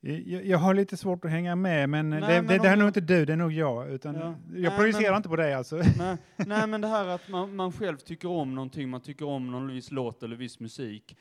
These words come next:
Speaker 2: eller har en specifik uppfattning om någonting. Om jag, om jag själv har varit en av, en av kritikerna som inte gillade det här en gång i tiden och inte tyckte så här, och där jag, då gör jag att, då gör jag att jag k-,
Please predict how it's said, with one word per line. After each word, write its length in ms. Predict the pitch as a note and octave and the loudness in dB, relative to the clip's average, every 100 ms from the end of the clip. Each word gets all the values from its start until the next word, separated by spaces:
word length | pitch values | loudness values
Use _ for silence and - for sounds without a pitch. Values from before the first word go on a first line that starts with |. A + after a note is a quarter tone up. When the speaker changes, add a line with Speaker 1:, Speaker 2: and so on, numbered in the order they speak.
| _ - | _ -10
Speaker 2:
eller 400 | E3+ C3 B2 B2 | -6 -4 -2 -2
har 320 | C3+ B2+ A#2 | -4 -4 -4
en 220 | A#2 B2+ | -10 -12
specifik 540 | B2 - A#2+ B2 B2+ A#2+ | -14 -14 -14 -10 -10 -10
uppfattning 560 | A#2+ - A2 - G2 | -12 -10 -14 -12 -12
om 100 | G#2+ | -8
någonting. 460 | B2 G#2 A2+ F2+ F#2 _ _ _ _ | -8 -8 -10 -12 -14 _ _ _ _
Om 180 | D#3+ D3+ | -8 -2
jag, 380 | E3 C#3+ C3+ A#2+ _ _ _ - | 0 0 -2 -8 _ _ _ -10
om 160 | F3 | -4
jag 200 | F3 C#3 | -2 -2
själv 360 | - G3+ B2+ A#2+ | -2 -4 -6 -6
har 160 | C#3 | -6
varit 380 | C3+ D3 C3+ A#2 | -2 -2 -2 -8
en 240 | D3 B2+ A2+ | -6 -6 -6
av, 240 | G#2+ A#2 - _ _ _ _ _ | -8 -10 -20 _ _ _ _ _
en 160 | - C3+ | -10 -8
av 80 | A#2+ | -8
kritikerna 600 | - C3+ - A#2 A2+ A2+ | -8 -10 -10 -12 -12 -10
som 180 | C3+ B2+ | -8 -10
inte 160 | B2+ | -8
gillade 380 | B2 C3 A#2+ G#2+ | -6 -4 -6 -6
det 80 | C3 | -6
här 220 | D#3+ A#2+ | -6 -6
en 100 | A#2 | -8
gång 200 | A2+ G#2 | -10 -12
i 40 | G2 | -14
tiden 360 | A2 F#2 F2 | -14 -14 -14
och 100 | G2 | -14
inte 160 | A2 A2 | -14 -14
tyckte 360 | A#2+ A2+ - | -14 -14 -14
så 120 | G2 B2 | -14 -10
här, 280 | A#2+ F2+ _ _ _ _ | -10 -12 _ _ _ _
och 440 | A#2 G#2+ A2 A2 | -12 -10 -10 -10
där 140 | A#2 | -8
jag, 220 | A#2 G#2+ G2 _ _ _ _ _ _ | -8 -8 -12 _ _ _ _ _ _
då 180 | C3+ C3+ | -12 -8
gör 220 | C#3 D3+ | -4 -4
jag 160 | C3+ B2+ | -2 -4
att, 220 | C3 - | -8 -8
då 60 | D3 | -2
gör 180 | E3 | 0
jag 100 | C#3+ | 0
att 100 | C3 | -2
jag 260 | C#3+ C#3 A2 - C3 _ | -2 -4 -4 -10 -20 _
k-, 60 | _ | _